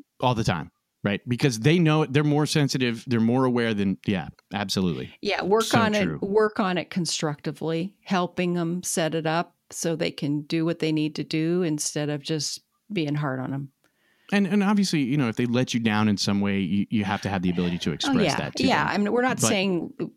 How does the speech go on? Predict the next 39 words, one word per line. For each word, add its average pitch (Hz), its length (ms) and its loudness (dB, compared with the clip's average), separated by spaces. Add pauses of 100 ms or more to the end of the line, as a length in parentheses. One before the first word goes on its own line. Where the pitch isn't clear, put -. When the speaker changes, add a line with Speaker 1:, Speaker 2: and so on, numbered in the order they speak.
(380)
Speaker 2:
give 170 180 -2
every, 165 240 -4
give 175 160 -2
'em 147 100 -2
a - 20 -6
get 151 240 -6
out 151 140 -4
of 135 60 -6
jail 143 280 -4
free 160 240 -6
card. - 360 -8 (460)
Speaker 1:
No, 135 140 4
of 104 100 -4
course. 110 280 0
But, 120 280 0
but 123 200 0
they, 127 280 4
uh, 123 100 -2
guaranteed, 117 880 2
they 113 460 2
are 104 160 0
more 139 720 4
aware 156 400 4
than 127 160 4
you 113 120 4
can 104 200 2
dream. 180 600 4 (540)
And 107 500 0
they're 101 360 0
really 117 360 2
hoping 110 460 0
that 98 120 0
it 92 120 -2
didn't 98 220 2
go 90 180 2
as 87 100 -2
badly 82 400 -2
as 76 160 -4
they're, 78 220 -4